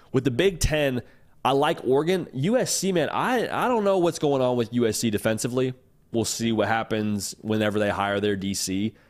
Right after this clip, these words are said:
Um, I'm also not a hundred percent sure about who's playing quarterback for them after Caleb Williams leaves. You know, do they test the, the portal waters and try and g-, get another portal quarterback? There's a couple of questions I have about U S C. Uh,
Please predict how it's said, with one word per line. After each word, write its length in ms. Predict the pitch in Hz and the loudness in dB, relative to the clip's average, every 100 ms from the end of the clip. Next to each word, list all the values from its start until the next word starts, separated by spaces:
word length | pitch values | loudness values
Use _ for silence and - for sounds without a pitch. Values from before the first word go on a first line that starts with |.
| - | -4
Um, 260 | 110 110 101 | -2 0 0
I'm 120 | 110 | 0
also 360 | 120 131 135 | 0 0 0
not 260 | 120 110 113 | 0 0 0
a 60 | 104 | 0
hundred 200 | 117 107 | -2 -2
percent 340 | 107 117 107 | -2 -4 -4
sure 200 | - 110 | -4 -2
about 240 | 104 101 87 | 0 0 0
who's 180 | 107 104 | -2 0
playing 280 | - 107 | -2 -2
quarterback 420 | 95 92 110 117 117 | -2 -2 0 0 -2
for 60 | |
them 120 | 113 | -2
after 160 | 110 110 | -2 -2
Caleb 320 | 98 107 87 | -2 -2 0
Williams 320 | 90 120 143 | 0 0 0
leaves. 400 | 131 143 139 127 - - _ _ | 2 2 2 0 -8 -20 _ _
You 80 | 98 | -6
know, 100 | 90 | -6
do 140 | 82 | -6
they 220 | 82 95 123 | -4 -2 0
test 320 | 147 135 - | 0 -2 0
the, 260 | 135 131 | 0 2
the 140 | 120 127 | 0 -2
portal 480 | - 131 131 127 127 | -2 0 2 2 2
waters 540 | 123 131 135 131 127 | 2 2 2 2 0
and 80 | 127 | -2
try 240 | 135 123 123 | -2 0 0
and 220 | 120 - - - | -4 -8 -16 -10
g-, 100 | 110 | -8
get 140 | 110 120 | 0 0
another 280 | 101 113 127 | 2 0 0
portal 260 | - 123 | 0 -2
quarterback? 560 | 113 123 117 127 127 - - - - _ - - - | 0 0 2 0 0 -4 -20 -20 -20 _ -20 -20 -4
There's 220 | 120 127 | 0 2
a 40 | 120 | 2
couple 280 | 143 139 | 0 0
of 60 | 120 | 2
questions 280 | 131 117 113 | 2 2 0
I 60 | |
have 120 | 107 110 | 0 0
about 200 | 104 87 | 0 0
U 120 | 107 | 0
S 140 | 104 - | 0 0
C. 200 | 107 101 - | -2 -2 -4
Uh, 140 | - | 0